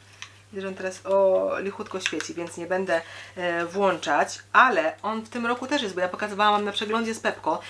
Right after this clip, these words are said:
taki wianuszek drewniany jakby. Zobaczcie.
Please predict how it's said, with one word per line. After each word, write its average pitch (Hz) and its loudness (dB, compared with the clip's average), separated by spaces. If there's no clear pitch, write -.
taki 254 -2
wianuszek 202 2
drewniany 202 4
jakby. 147 2
Zobaczcie. 156 -2